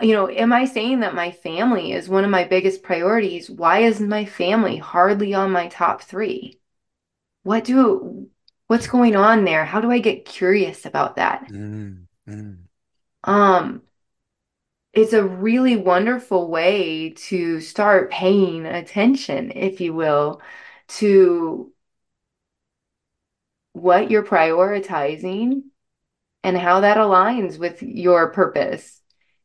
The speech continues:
Speaker 1: And are, you know, are those things in step with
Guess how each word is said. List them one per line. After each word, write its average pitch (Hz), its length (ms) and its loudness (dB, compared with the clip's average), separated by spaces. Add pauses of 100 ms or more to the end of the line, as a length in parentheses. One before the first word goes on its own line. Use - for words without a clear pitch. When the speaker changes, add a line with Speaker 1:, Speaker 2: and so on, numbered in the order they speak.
(100)
Speaker 1:
And 185 320 6
are, 202 640 4
you 185 300 -2
know, 180 280 2 (400)
are 208 240 4
those 220 340 2
things 170 720 -2
in 190 200 -2
step 160 440 -2
with 190 400 0